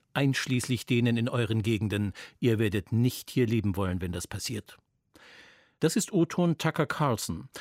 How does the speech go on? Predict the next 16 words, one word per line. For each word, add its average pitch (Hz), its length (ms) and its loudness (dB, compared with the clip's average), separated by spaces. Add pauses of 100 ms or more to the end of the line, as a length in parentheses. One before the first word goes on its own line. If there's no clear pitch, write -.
(160)
Moderator 131 640 2
des 131 240 -2
T-V-Senders 127 720 0
Fox - 340 -8
News, 117 300 0 (180)
zitiert 196 420 0
von 123 140 2
Jürgen 117 340 2
Schmieder 127 580 0
in 120 120 0
der 135 100 2
Süddeutschen, 110 640 -2 (320)
gefolgt - 680 -2
von 117 200 0
Rachel 120 340 0
Maddow 127 560 2